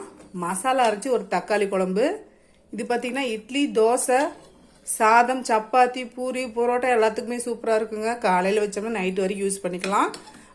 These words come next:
வாங்க போய் பார்க்கலாம். அதுக்கு முன்னாடி நம்ம சேனல் இப்போ தான் புதுசா பார்க்குறீங்கன்னா சப்ஸ்கிரைப் பண்ணிக்கோங்க.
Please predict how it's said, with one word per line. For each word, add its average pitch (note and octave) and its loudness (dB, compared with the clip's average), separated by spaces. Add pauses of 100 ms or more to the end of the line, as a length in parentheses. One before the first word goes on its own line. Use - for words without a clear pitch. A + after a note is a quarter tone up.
வாங்க G3 0
போய் F#3 0
பார்க்கலாம். F#3 0 (500)
அதுக்கு F4+ 2
முன்னாடி E4 6 (120)
நம்ம B3 2
சேனல் D#4 4
இப்போ C#4 0
தான் D#4 0
புதுசா C4 0
பார்க்குறீங்கன்னா G#3 2 (680)
சப்ஸ்கிரைப் G#3 4
பண்ணிக்கோங்க. G3+ 2